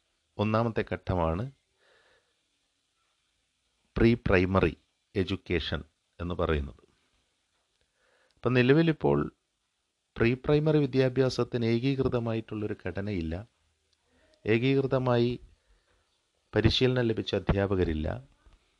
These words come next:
മറ്റ് സൗകര്യങ്ങളില്ല. അത് കൂടി സ്കൂളിലേക്ക് കടന്നു വരും. സ്കൂളിലേക്ക് കടന്നു വരുമ്പം ആ മേഖലയുടെ നിലവാരം ഉയരും എന്നാണ് കരുതുന്നത്.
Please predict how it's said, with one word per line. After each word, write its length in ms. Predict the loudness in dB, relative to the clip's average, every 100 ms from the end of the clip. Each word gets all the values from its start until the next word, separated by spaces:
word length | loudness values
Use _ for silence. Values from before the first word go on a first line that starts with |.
| _ -8
മറ്റ് 360 | 0 0 0
സൗകര്യങ്ങളില്ല. 800 | -2 0 0 0 0 -4 -6 -14 _ _ -2
അത് 360 | 0 0 -2
കൂടി 380 | -4 -2 0 0
സ്കൂളിലേക്ക് 880 | -4 -6 -2 0 0 -2 -4 -10 -10 _ _ _ _ -10
കടന്നു 260 | -6 -4 -2
വരും. 200 | -4 -6 _ _ _ _ _ _ _ _ _ _ _ _ _ _ -12
സ്കൂളിലേക്ക് 560 | 2 4 4 2 0
കടന്നു 340 | -2 -2 0 0
വരുമ്പം 540 | 0 0 -4 -4 -12 _ _ -12
ആ 100 | -10
മേഖലയുടെ 800 | -8 -8 -8 -8 -6 -6 -8 -10 -14 _ _ _ _ -12
നിലവാരം 680 | -6 -2 0 2 0 -2 -8 _ -6
ഉയരും 400 | 0 0 0 -4 -16 _ _ _ _ _ -12
എന്നാണ് 480 | -8 -6 -8 -10 -14 _ -10
കരുതുന്നത്. 440 | -8 -10 -14 _